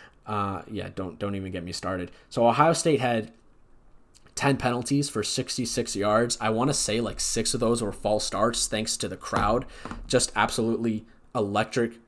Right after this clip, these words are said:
crowd in Michigan Stadium. I would say that's the loudest I've ever heard it. Um, because, you know, Michigan Stadium, while it does hold, like, a hundred fourteen thousand people, it isn't necessarily the loudest stadium in college football, like maybe a Texas A and M, a Penn State, an L S U,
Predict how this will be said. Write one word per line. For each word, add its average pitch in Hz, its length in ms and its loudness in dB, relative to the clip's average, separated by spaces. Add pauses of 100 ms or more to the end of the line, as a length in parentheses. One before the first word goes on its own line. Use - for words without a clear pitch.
crowd 110 340 2
in 107 80 -2
Michigan 107 320 -2
Stadium. 110 400 -2
I 120 140 6
would 156 160 6
say 135 180 6
that's 127 220 0
the 113 100 -2
loudest 107 380 2
I've 107 160 -2
ever 104 200 -2
heard 107 240 0
it. 175 200 2 (680)
Um, 113 220 0
because, 131 460 4
you 165 80 0
know, 123 120 4
Michigan 170 320 2
Stadium, 131 400 4
while 123 200 6
it 120 80 -2
does 127 300 4
hold, 123 320 2
like, 110 120 0
a 98 60 -8
hundred 113 240 0
fourteen 113 400 -4
thousand 107 300 -2
people, 117 380 0
it 123 220 -2
isn't 143 260 6
necessarily 117 540 2
the 107 140 -2
loudest 98 380 -4
stadium 123 280 -2
in 123 80 -6
college 120 260 -2
football, 135 360 2
like 101 180 -4
maybe 101 260 -4
a 95 40 -4
Texas - 480 -6
A 104 100 -2
and 101 100 -4
M, 104 240 -4
a 92 60 -6
Penn 110 240 -6
State, 107 460 -4
an 104 100 -8
L 98 160 -6
S - 160 -4
U, 120 280 -2